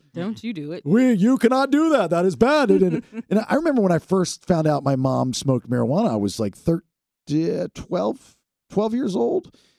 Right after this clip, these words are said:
Speaker 2: And I, and I heard her say it out loud, and she kinda, she was a different person when she said it. Like, who is this woman?
Speaker 1: She didn't know you were around?
Speaker 2: I, no, she was ta-, I was there in the room. She just
Speaker 1: Oh,
Speaker 2: was
Speaker 1: okay.
Speaker 2: talking openly about it.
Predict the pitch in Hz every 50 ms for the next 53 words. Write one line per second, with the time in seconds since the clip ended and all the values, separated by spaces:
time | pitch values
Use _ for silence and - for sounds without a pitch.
0 | _ _ _ _ _ - - 156 151 143 143 131 - 139 143 143 131 120 165 156
1 | 143 - - 165 156 147 139 127 117 135 160 190 208 208 170 127 - - 131 -
2 | - - 156 156 139 123 - - 135 - - - - - 175 156 131 131 104 -
3 | 156 - 131 110 - - - 208 220 - - 170 135 120 120 110 - - 107 -
4 | - - 226 294 - 73 - - _ _ _ _ _ _ - 131 123 - - -
5 | - 269 359 330 - - 170 240 277 220 147 117 90 - - - 82 78 71 -
6 | - _ _ _ - - 240 220 208 185 185 175 175 180 175 165 160 151 156 160
7 | 160 165 175 196 190 165 180 170 - - 202 277 370 339 214 - - - 247 240
8 | 226 190 196 214 240 - - - - 220 254 - 208 240 262 247 156 196 240 269
9 | 277 269 247 240 262 302 349 339 269 170 160 - 190 180 170 202 190 214 185 180
10 | 170 - 180 190 202 - 202 196 190 175 214 254 - - 339 233 196 165 151 135
11 | 120 127 120 117 107 107 98